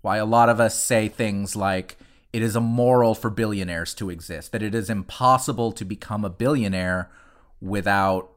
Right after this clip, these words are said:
theft. And that's a very long and complicated explanation, but I could basically summarize it as when you comprehend scale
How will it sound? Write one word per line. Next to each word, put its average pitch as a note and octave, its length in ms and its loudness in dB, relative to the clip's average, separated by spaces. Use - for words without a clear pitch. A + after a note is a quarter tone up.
theft. - 760 -6
And E3 260 0
that's F#3+ 160 4
a B3 60 4
very F#3+ 400 6
long C#3 600 6
and B2+ 100 -2
complicated B2 580 2
explanation, G#2+ 600 0
but A#2 80 2
I C#3+ 80 4
could D3+ 200 -2
basically D#3 480 2
summarize A2 680 2
it F#2+ 260 -6
as F#2+ 640 0
when A#2 160 0
you C#3 80 2
comprehend D3 760 0
scale - 880 -2